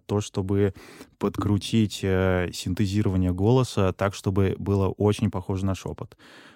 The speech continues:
Было, конечно, внутри Яндекса много прикольных историй, когда Алиса говорила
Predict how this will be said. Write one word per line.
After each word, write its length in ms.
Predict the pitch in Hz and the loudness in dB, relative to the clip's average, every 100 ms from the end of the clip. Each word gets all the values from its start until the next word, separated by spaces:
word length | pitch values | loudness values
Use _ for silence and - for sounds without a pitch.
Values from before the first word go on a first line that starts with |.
| _ | _
Было, 440 | 95 120 123 110 - | 4 6 6 4 2
конечно, 520 | - 107 113 - 104 98 | 0 2 2 2 2 4
внутри 300 | 104 110 104 | 2 2 4
Яндекса 360 | 104 95 - | 4 2 0
много 260 | 98 98 95 | 0 2 0
прикольных 460 | - - 101 95 - | -2 0 2 0 -4
историй, 580 | - 110 110 110 104 | -2 2 4 4 2
когда 440 | 98 92 95 95 92 | 0 -2 0 2 2
Алиса 480 | 95 98 - 92 90 | 0 -2 -2 -2 -2
говорила 600 | 92 92 98 92 92 | 0 0 0 0 0